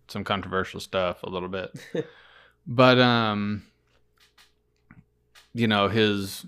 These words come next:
Speaker 1: role in Dallas Buyers Club
Speaker 2: Ooh, good
Speaker 1: was,
Speaker 2: stuff.
Speaker 1: that's what won him his awa-, Academy Award.
Speaker 2: Right.
Speaker 1: But then, you know, in something like, uh, Alexander he was in, he was Sebastian, uh, Colin Farrell's,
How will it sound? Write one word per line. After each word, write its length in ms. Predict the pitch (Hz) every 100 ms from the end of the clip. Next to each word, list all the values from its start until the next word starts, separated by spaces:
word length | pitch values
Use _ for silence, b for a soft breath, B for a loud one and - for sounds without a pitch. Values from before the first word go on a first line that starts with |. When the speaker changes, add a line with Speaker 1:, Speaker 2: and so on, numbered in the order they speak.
| -
Speaker 1:
role 340 | 113 110 110
in 120 | 104 98
Dallas 280 | 98 90
Buyers 380 | - 101 101 104
Club 540 | - 104 101 101 104 104 95
Speaker 2:
Ooh, 240 | 123 -
good 20 | - _
Speaker 1:
was, 300 | 113 104 95
Speaker 2:
stuff. 140 | 101 107
Speaker 1:
that's 220 | 104 -
what 180 | 110 104
won 180 | 104
him 100 | 101
his 160 | 98 95
awa-, 260 | 95 98 -
Academy 340 | - 104 95
Award. 460 | 87 95 98 98 101 -
Speaker 2:
Right. 260 | 113 107 B B B B B B
Speaker 1:
But 160 | 156 156
then, 160 | 185
you 80 | 170
know, 200 | 156 165
in 140 | 143
something 640 | 127 143 143 147 143 139 139
like, 320 | 135 120 117
uh, 160 | 120 107
Alexander 840 | 113 120 117 107 107 131 143 147 143 _ _ _
he 160 | 143
was 180 | 135 127
in, 300 | 135 139 143
he 180 | 117 123
was 320 | 117 110 104
Sebastian, 920 | - 110 110 113 - 131 127 127 123 _ _ _ _
uh, 400 | 104 101 95 95 101 101 _
Colin 300 | - 113 110
Farrell's, 640 | - 104 104 104 104 -